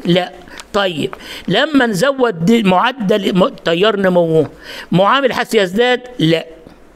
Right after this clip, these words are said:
يقل؟ لا. لا يتغير؟ اي نعم لا يتغير. سؤال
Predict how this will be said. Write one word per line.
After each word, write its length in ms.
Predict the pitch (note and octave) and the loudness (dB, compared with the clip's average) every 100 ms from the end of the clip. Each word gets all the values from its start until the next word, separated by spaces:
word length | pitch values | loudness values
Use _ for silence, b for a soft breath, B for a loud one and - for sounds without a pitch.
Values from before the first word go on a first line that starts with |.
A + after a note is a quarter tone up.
| - - B B B E3 | -20 -20 B B B -2
يقل؟ 560 | G3 - B3 A#3+ A#3+ | 0 0 -4 -4 -2
لا. 200 | F3+ F#3 - | 0 -2 -2
لا 200 | F#3 C4 | 0 2
يتغير؟ 560 | A#3 A3 G#3+ A3 G#3+ F3+ | 0 0 0 0 0 -2
اي 120 | E3+ | 0
نعم 240 | D3 - - - | -2 -4 -10 -2
لا 140 | F3 | 0
يتغير. 460 | G3+ D#3+ C#3+ G2+ - - - - - - - - - - - - B B B B B - | 0 -2 -4 -6 -10 -18 -20 -20 -20 -20 -18 -18 -20 -20 -20 -20 B B B B B -10
سؤال 640 | - F3 G3+ B3 C4 | -4 0 0 0 -2